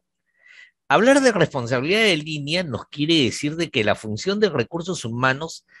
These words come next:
se va a realizar en todas las áreas donde haya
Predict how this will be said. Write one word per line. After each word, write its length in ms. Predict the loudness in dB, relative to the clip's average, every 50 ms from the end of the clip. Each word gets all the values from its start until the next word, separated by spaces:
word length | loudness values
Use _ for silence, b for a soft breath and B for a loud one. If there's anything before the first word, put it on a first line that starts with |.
| b b _ _ _
se 300 | _ -8 -2 2 2 2
va 340 | 4 4 4 6 6 6 6
a 40 | 4
realizar 760 | 4 2 2 2 0 0 -4 -6 -2 0 0 0 0 -2 -8 _ _ _ -4
en 280 | -4 -4 -4 -6 -10 -16 _ _
todas 420 | 2 4 6 6 6 4 2 2
las 320 | 2 2 0 0 -2 -10 _ _
áreas 800 | 2 4 4 4 4 2 0 0 0 0 0 -2 -6 -14 -18 b b b b b b b _
donde 480 | -8 -6 -4 -4 -4 -4 -2 0 2
haya 340 | 2 2 0 0 -2 -4 -6